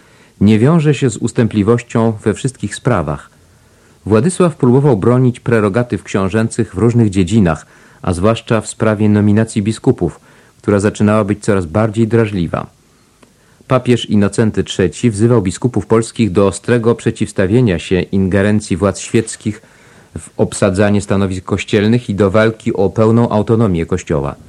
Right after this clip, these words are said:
Laskonogi miał stać się zaporą usiłującą powstrzymać coraz silniejszy nurt przełamujący dotychczasowe stosunki kościelno-polityczne. Przywódcą tego nurtu został arcybiskup Henryk Kietlicz,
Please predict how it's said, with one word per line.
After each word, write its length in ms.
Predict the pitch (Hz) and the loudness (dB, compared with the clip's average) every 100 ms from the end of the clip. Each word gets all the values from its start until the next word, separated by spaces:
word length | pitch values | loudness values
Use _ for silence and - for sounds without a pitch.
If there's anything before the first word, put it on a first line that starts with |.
| - - - _ _ _ _ _ | -20 -20 -20 _ _ _ _ _
Laskonogi 640 | - 123 143 151 202 170 175 | 0 2 2 2 2 2 2
miał 200 | 160 156 | 4 2
stać 220 | 139 127 | 0 -4
się 160 | - 104 | -2 0
zaporą 580 | 107 - 117 131 143 143 - _ - | 0 2 2 4 2 0 -8 _ -12
usiłującą 640 | 101 110 101 117 120 117 | -2 2 4 2 0 -2
powstrzymać 800 | 110 101 - - 120 120 113 - | 0 -2 -6 -4 0 0 -2 -4
coraz 300 | 113 107 98 | -2 -2 -2
silniejszy 520 | - 98 117 123 107 | -2 0 2 2 0
nurt 420 | 98 117 117 - - _ _ _ | 2 4 2 -4 -20 _ _ _
przełamujący 640 | - 113 104 101 107 110 110 | 0 2 4 2 2 0 -2
dotychczasowe 640 | 98 101 - 98 107 98 | -2 -4 -4 -2 0 -2
stosunki 500 | - 101 - 98 85 | -2 -4 0 -2 -2
kościelno-polityczne. 1080 | - 92 - 85 85 82 78 73 73 - 50 - _ _ - - - - _ - | -4 -2 0 0 0 -2 -4 -4 -8 -6 -10 -10 _ _ -20 -20 -20 -20 _ -6
Przywódcą 560 | - 120 196 - 143 | 0 2 0 0 0
tego 260 | 127 104 98 | 2 2 4
nurtu 360 | 120 147 156 | 2 2 2
został 380 | 120 123 127 117 | 2 2 0 0
arcybiskup 560 | 110 - 95 123 127 - | -2 -4 -6 -2 -2 -2
Henryk 480 | 123 120 113 - - | 0 2 2 -2 -4
Kietlicz, 560 | - 123 87 78 - | -2 0 -2 -6 -8